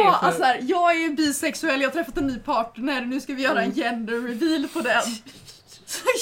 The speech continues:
Speaker 2: jävla roligt.
Speaker 1: Jättebra
Speaker 2: Till alla mina
Speaker 1: idé.
Speaker 2: bisexuella vänner, snälla kan ni göra det här? Jag hade
Speaker 1: Ja.
Speaker 2: älskat det.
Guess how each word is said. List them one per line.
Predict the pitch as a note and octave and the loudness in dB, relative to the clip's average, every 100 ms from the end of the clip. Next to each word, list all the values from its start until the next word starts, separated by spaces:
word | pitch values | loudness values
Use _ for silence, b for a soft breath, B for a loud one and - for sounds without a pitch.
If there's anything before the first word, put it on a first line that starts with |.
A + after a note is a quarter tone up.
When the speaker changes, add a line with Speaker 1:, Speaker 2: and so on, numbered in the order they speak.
| E4 | -2
Speaker 2:
jävla | G4+ D4 B3 B3 | -2 -4 -6 -8
roligt. | C#4+ C4 B3 D#4+ - - - - - - - - - - - - B B G4 - | -6 -8 -6 -8 -10 -16 -8 -6 -6 -10 -16 -18 -20 -20 -20 -20 B B -12 -10
Speaker 1:
Jättebra | B3 B3 C4+ D4 | -8 -8 -8 -4
Speaker 2:
Till | D#4+ | 2
alla | F4+ F4 E4 C4+ | 6 8 6 6
mina | C4+ | 4
Speaker 1:
idé. | D4 | 2
Speaker 2:
bisexuella | D4+ D4+ - E4+ - E4 B3+ A#3+ | 0 -2 -4 -6 -2 -2 0 0
vänner, | D4+ C4+ A#3+ A#3 C#4 | 0 0 -2 -4 -6
snälla | - - F4+ F4 C#4 C4+ C#4 | -6 -6 -2 0 0 -4 -4
kan | D4 C4 | -4 -4
ni | |
göra | C4 B3 A3+ | -2 -4 -4
det | G#3+ | -4
här? | A3+ G3 | -4 -6
Jag | A3+ | -6
hade | A#3+ G#3+ | -4 -2
Speaker 1:
Ja. | G3 | -2
Speaker 2:
älskat | F#3 F3+ F3 G3 - | -2 -4 -4 -6 -6
det. | C4+ G3 | -8 -6